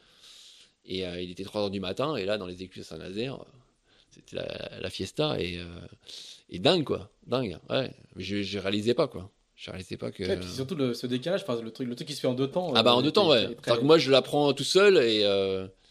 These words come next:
Speaker 1: et après, je, je suis happé par le truc, euh, mais c'était, ouais, c'était incroyable,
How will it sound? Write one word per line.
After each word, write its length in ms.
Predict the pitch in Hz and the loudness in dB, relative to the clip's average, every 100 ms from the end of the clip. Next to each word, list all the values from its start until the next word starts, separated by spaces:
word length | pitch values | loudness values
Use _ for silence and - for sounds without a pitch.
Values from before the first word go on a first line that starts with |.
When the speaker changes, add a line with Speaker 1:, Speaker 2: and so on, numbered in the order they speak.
| _ | _
Speaker 1:
et 60 | - | -6
après, 300 | 90 - 156 | -2 4 4
je, 640 | 110 101 92 87 85 87 - 104 _ _ _ _ _ | 4 -2 -2 -4 -6 -8 -12 -18 _ _ _ _ _
je 80 | - | -16
suis 120 | - - | -8 0
happé 280 | 107 - 151 | 2 4 4
par 160 | 104 | 4
le 120 | 98 101 | 2 0
truc, 320 | - 151 - | -4 -6 -4
euh, 340 | 95 87 90 | -4 -4 -6
mais 100 | 92 | -6
c'était, 260 | 101 104 107 | -4 2 6
ouais, 180 | 139 104 | 6 4
c'était 160 | - | 0
incroyable, 380 | 90 123 131 - | -8 -2 -2 -4